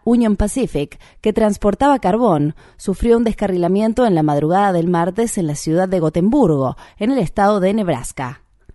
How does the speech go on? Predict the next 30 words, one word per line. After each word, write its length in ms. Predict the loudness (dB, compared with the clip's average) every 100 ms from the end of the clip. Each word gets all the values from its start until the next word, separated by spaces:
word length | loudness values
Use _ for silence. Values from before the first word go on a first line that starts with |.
| _ _ _ _ _ _ _ _
Este 260 | -4 0 0
es 120 | 0
el 120 | -2
segundo 340 | 0 0 0 0
accidente 600 | -2 -2 0 0 0 0
de 160 | 0
estas 240 | -2 -4 -4
características 960 | -4 -4 -4 -4 -4 -6 -2 -2 -4
que 140 | -6 -8
los 180 | -6 -2
trenes 380 | -2 0 -2
de 100 | -2
Union 300 | 0 0 0
Pacific 600 | -2 -4 -4 -4 -4 -6 -12 -18
sufren 500 | -4 -2 0 0 0
esta 200 | -2 -4
semana 500 | -2 0 2 2 0 -8 -4
después 320 | -2 0 0
de 120 | 0
que 160 | 0 2
otro 340 | 2 2 0
tren 340 | 2 0 2 0
descarrilara 640 | -2 -4 -2 -2 0 0
el 80 | 0
lunes 400 | 0 0 -2 -2
en 80 | -4
la 80 | -4
ciudad 340 | -2 0 0
de 220 | 0 0
Riverbank, 720 | 0 0 0 0 0 0 -4